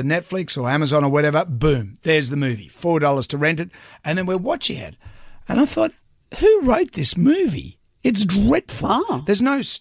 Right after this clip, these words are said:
Speaker 1: the story. It, like, it, it's like a, a teenage kid wrote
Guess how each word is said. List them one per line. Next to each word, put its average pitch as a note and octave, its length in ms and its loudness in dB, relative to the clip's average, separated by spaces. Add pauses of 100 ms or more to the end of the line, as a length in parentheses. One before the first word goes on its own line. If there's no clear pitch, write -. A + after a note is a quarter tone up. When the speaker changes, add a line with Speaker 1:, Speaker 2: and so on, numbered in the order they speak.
Speaker 1:
the G3 100 -10
story. B3 720 -2 (540)
It, G3 180 0 (400)
like, F#3 220 -6
it, G3 120 -6
it's F3 220 -2
like D3+ 240 -2 (120)
a, F#3+ 180 -4
a D3 80 -8
teenage F3 480 0
kid F#3 240 -2 (160)
wrote D3+ 300 2